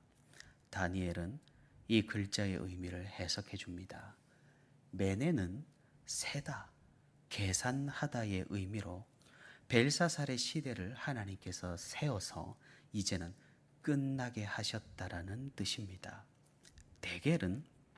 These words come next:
한 세계를 가리키는 명사로 무게를 달다라는 의미를 가진 동사에서 나온 단어입니다. 그러니 왕을 달아보니 그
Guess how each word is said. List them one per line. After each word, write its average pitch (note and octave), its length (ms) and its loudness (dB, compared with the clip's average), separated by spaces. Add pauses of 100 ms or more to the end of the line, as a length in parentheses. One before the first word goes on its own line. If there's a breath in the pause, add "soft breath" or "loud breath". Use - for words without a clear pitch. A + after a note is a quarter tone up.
(720 loud breath)
한 G3 260 12
세계를 F3+ 400 4
가리키는 G2 560 -2
명사로 F2+ 640 -2 (680 soft breath)
무게를 D3+ 500 8
달다라는 A2+ 640 2
의미를 G2+ 380 -2
가진 G2 300 -6
동사에서 F#2+ 840 -4
나온 F#2 400 -6
단어입니다. - 720 -8 (680 loud breath)
그러니 G2 300 8
왕을 F#2+ 480 6
달아보니 G2 720 2 (460 loud breath)
그 F#2+ 160 -10